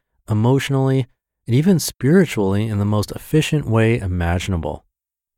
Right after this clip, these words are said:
Renewal activities provide care and nurturance for our souls,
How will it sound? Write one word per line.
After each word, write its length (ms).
Renewal 400
activities 560
provide 460
care 540
and 380
nurturance 520
for 280
our 140
souls, 680